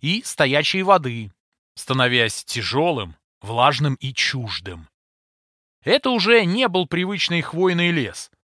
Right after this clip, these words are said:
Это была окраина царства Топи, где правила иная, более древняя и безжалостная жизнь.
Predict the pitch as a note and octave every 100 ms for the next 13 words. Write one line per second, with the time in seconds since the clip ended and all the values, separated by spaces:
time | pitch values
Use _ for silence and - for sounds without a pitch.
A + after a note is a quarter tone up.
0 | _ A#2+ C3+ A#2+ C3 B2+ B2+ - C3 C3+
1 | B2+ B2+ B2 - B2 A#2+ - A#2+ A#2 -
2 | C3 B2+ - F2+ - _ _ B2 B2+ F3+
3 | E3+ - D#3 E3+ E3 E3 D#3+ D3+ C#3+ D#3
4 | F3+ G#2 D#2+ _ _ - E3+ C#3+ C3+ B2+
5 | C3 D3 E3 D#3+ D3+ C3 B2+ A2+ G2 G2+
6 | A#2+ A#2 G#2+ G#2+ G#2+ G#2+ G#2 G#2 G#2 F2
7 | F2 D#2+